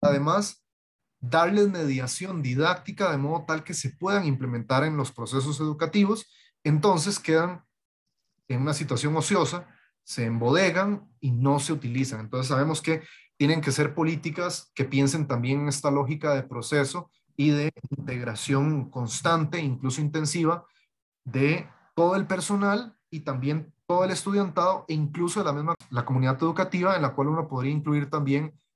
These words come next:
a, eh, los vecindarios aledaños,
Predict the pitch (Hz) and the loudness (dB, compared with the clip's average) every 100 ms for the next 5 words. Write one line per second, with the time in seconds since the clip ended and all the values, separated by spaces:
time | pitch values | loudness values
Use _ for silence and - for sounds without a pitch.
0 | - 123 131 147 143 117 110 113 120 117 | -6 -2 2 2 0 -6 -12 -10 -6 -2
1 | 120 117 117 120 127 135 123 131 156 156 | -2 -2 0 0 2 2 0 0 2 0
2 | 151 143 139 139 - | 0 -2 -2 -4 -8